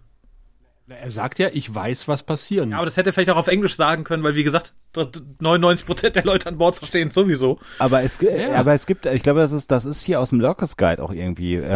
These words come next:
Speaker 3: haben sie denn die ganze Zeit mit Minbari geredet? Und dann, ich weiß jetzt nicht, wo ich's gelesen habe, irgendwie war die Aussage, Nein,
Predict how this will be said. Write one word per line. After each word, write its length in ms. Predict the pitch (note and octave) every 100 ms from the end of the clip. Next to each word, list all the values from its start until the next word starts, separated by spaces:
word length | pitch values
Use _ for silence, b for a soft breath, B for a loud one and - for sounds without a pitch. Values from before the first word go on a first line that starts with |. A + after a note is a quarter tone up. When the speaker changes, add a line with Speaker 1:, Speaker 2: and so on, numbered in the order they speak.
| E2+
Speaker 3:
haben 200 | G#2+ C#3+
sie 100 | C#3
denn 160 | B2+
die 100 | B2+
ganze 300 | G#2 A#2 -
Zeit 260 | E3 D#3 C3+
mit 100 | C3+
Minbari 320 | C#3 C3 D3
geredet? 340 | D3+ C#3 D3+ C#3+
Und 60 |
dann, 260 | B2 A#2+ G2
ich 440 | A2+ A2 - A2+
weiß 160 | C3 D3
jetzt 140 | D#3 C#3
nicht, 120 | B2+
wo 120 | C#3
ich's 100 | C3
gelesen 360 | C#3 B2+ E3 F3
habe, 160 | E3
irgendwie 220 | C3 D3+ C#3
war 120 | C3
die 80 | B2
Aussage, 320 | B2+ C#3 C#3
Nein, 580 | A2+ G#2 G2+ B2+ F#3 A#3